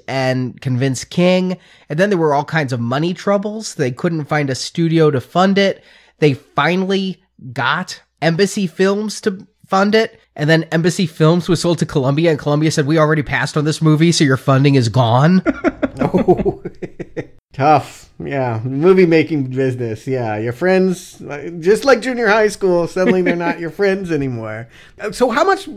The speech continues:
Speaker 2: did they make this for? Probably pennies, right?
Speaker 1: Seven point five million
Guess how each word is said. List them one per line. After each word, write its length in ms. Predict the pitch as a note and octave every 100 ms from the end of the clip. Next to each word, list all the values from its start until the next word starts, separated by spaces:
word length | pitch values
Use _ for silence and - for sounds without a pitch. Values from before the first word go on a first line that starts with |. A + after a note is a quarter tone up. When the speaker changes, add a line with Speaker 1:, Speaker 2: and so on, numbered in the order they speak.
| G3
Speaker 2:
did 200 | F#3 G#3+
they 100 | G#3+
make 220 | G3+ C4+
this 160 | G3 D#3
for? 320 | C#3+ C3+ C3+
Probably 300 | - A3 A3
pennies, 500 | F#3+ G#3 D3 G2+ -
right? 380 | B2+ C#3 F3 B3
Speaker 1:
Seven 380 | - - G#3 C4+
point 260 | - A3+ G#3
five 280 | G3+ F#3 E3+
million 480 | E3 F3 F#3 G3+